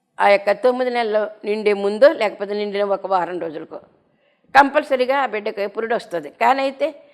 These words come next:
ఈ తారీఖునే వస్తుందా, ఈ రాత్రే వస్తుందా, ఈ పొద్దున్నే వస్తుందా, డాక్టర్ చెప్పినటువంటి ఆ డేట్కి వస్తుందా అంటే, డాక్టర్ చెప్పిన డేట్కి కూడా కాదు,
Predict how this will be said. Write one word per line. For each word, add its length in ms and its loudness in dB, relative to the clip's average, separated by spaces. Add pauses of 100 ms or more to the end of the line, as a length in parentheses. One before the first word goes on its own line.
(260)
ఈ 360 0
తారీఖునే 500 2
వస్తుందా, 460 -4
ఈ 160 0
రాత్రే 340 0
వస్తుందా, 360 -4
ఈ 160 -4
పొద్దున్నే 380 -4
వస్తుందా, 320 -6
డాక్టర్ 380 0
చెప్పినటువంటి 640 -8 (380)
ఆ 60 -4
డేట్కి 760 2 (220)
వస్తుందా 480 -4 (100)
అంటే, 400 -6 (500)
డాక్టర్ 460 2
చెప్పిన 280 -4
డేట్కి 360 -2
కూడా 340 -4
కాదు, 400 -6